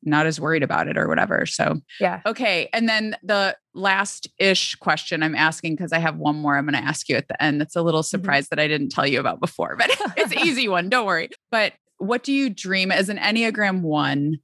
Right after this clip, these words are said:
Speaker 1: Like, it's been really interesting for me to hear all these different people talking about, what do you dream about for your business?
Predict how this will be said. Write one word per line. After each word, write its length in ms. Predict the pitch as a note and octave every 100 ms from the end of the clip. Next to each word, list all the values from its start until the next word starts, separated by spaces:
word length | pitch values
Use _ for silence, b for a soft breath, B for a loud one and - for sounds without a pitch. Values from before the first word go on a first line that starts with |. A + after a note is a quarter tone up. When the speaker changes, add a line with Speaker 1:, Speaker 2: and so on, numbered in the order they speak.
| -
Speaker 1:
Like, 260 | E3+ E3 -
it's 180 | F#3+ -
been 240 | F#3 F3
really 320 | F3 G#3 F#3+ -
interesting 460 | E3+ E3+ - E3
for 100 | D#3
me 140 | E3+ D#3
to 60 |
hear 300 | D3+ F3+ D#3+
all 120 | D3+
these 180 | D3 D#3
different 340 | - D3+ - -
people 280 | E3 D3+
talking 340 | C#3+ D#3 D#3+ D#3
about, 320 | D3 C#3+ D3 B B B -
what 240 | F#3+ B3
do 80 | C4+
you 160 | B3+ G3
dream 680 | - E3 F#3+ F#3+ F#3 F3 E3+
about 460 | E3+ D#3+ D3+ D3 -
for 160 | - E3
your 160 | D3
business? 680 | D3 C#3 C#3 G#2 - - -